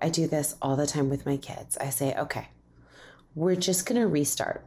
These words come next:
Let's hit that restart button." And we take a deep breath and we slowly breathe out and take another couple deep breaths. And then maybe we say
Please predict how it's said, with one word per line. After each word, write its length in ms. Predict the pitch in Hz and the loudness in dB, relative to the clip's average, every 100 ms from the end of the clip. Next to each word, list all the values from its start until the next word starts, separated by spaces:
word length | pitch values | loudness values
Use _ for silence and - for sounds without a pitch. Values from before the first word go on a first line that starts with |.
| - - - - - - 175 | -20 -20 -20 -20 -20 -6 0
Let's 220 | 175 175 | 0 2
hit 180 | 190 185 | 0 2
that 200 | 170 - | 2 2
restart 460 | 139 - 113 - | 0 2 -2 0
button." 340 | - - - - - - - - - | -4 -6 -8 -12 -20 -20 -20 -20 -4
And 120 | 151 | 0
we 120 | 160 147 | 2 2
take 280 | - 165 | 0 0
a 60 | 190 | 2
deep 280 | 208 240 240 | 2 2 2
breath 680 | 196 185 185 180 - - - _ _ - - - - - - - - _ - _ - - _ - | 2 4 2 0 -6 -18 -20 _ _ -20 -20 -18 -18 -20 -20 -20 -20 _ -20 _ -20 -20 _ -2
and 320 | 175 165 156 | 2 4 4
we 580 | 151 147 139 135 131 117 117 - - - | 4 4 4 4 2 -2 -10 -20 -20 -6
slowly 920 | - - - 147 143 147 143 160 208 | -2 0 0 2 2 4 4 4 2
breathe 360 | 214 220 220 196 | 4 2 4 4
out 520 | 165 160 160 160 156 | 4 4 4 2 2
and 240 | 147 131 | 0 -2
take 260 | - 135 - | -4 -6 0
another 260 | 170 180 | 2 2
couple 320 | 180 185 185 180 | 0 -2 -2 0
deep 240 | 202 196 | 0 2
breaths. 600 | 147 139 139 139 - - - - - - - - _ - | 0 2 2 0 -6 -10 -14 -18 -18 -18 -18 -20 _ -4
And 140 | 156 175 | 2 4
then 140 | 180 | 4
maybe 200 | 170 156 | 4 6
we 160 | 147 143 | 6 4
say 500 | - - 156 165 | 2 2 4 4